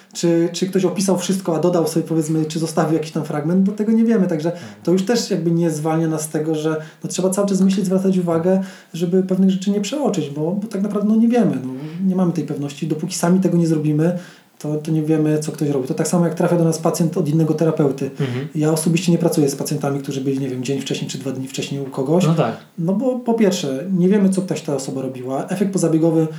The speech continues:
Speaker 1: może być odwleczony
Speaker 2: W czasie.
Speaker 1: w czasie.
Speaker 2: Mhm.
Speaker 1: E, to tak trochę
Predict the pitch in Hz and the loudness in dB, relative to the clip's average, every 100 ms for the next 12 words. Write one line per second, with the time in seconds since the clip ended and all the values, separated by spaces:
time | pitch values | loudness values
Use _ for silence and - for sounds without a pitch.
0 | - - 151 160 156 151 - - - 165 | -14 -8 0 2 2 2 0 -6 -6 -4
1 | 147 156 170 151 143 135 - - - 127 | 0 2 2 2 2 -2 -8 -18 -8 -4
2 | 139 131 147 143 156 143 120 160 - - | -2 0 2 2 2 2 2 -4 -8 -6
3 | 147 147 151 151 151 170 170 185 165 170 | -4 -2 0 -2 -2 -2 -2 0 0 0